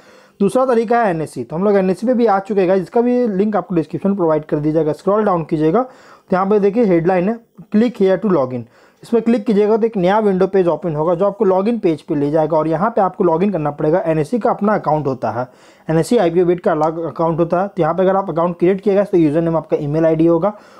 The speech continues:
और पासवर्ड फिल कीजिएगा और "I am not a robot" पे क्लिक कीजिएगा और लॉगिन पे क्लिक कीजिएगा तो आपको अलॉटमेंट शो कर जाएगा।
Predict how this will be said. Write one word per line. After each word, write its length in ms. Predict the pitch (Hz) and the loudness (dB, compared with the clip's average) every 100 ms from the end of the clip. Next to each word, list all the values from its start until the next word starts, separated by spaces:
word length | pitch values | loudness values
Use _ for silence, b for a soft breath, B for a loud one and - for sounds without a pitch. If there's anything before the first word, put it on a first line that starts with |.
| B 240 | B -4
और 140 | 247 | 0
पासवर्ड 320 | 202 175 202 170 | -2 0 -2 -2
फिल 140 | 147 | -4
कीजिएगा 320 | 139 131 123 | -2 -4 -2
और 260 | 123 131 - - | -2 -2 -4 0
"I 120 | 196 | 2
am 180 | 196 196 | 2 2
not 180 | 180 165 | 0 0
a 120 | 156 | 0
robot" 220 | 156 165 | 2 0
पे 100 | 170 | -2
क्लिक 280 | 165 151 165 | -2 -2 0
कीजिएगा 420 | 196 180 180 226 B B B B | 0 2 2 0 B B B B
और 100 | 226 | 0
लॉगिन 340 | 202 180 196 185 | 2 2 0 -2
पे 80 | |
क्लिक 220 | 160 147 135 | -2 -4 -2
कीजिएगा 200 | 135 131 | -2 0
तो 80 | |
आपको 200 | 160 202 | -2 0
अलॉटमेंट 400 | 208 165 185 196 | 0 0 0 -2
शो 160 | 170 165 | 0 -2
कर 200 | 160 165 | 0 0
जाएगा। 320 | 180 185 220 | 0 0 -2